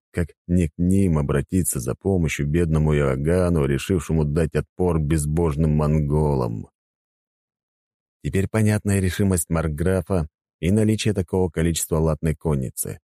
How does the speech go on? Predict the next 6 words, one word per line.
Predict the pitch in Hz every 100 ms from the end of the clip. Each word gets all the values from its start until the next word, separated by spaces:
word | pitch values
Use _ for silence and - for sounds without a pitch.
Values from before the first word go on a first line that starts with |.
| _ _ _ _ _ _ _ _ _ _ _
Возможно, | - 62 69 67 67 69
это | 67
еще | 67 - 73
не | 76
все | - 101 104 85
войско. | 67 50 - - -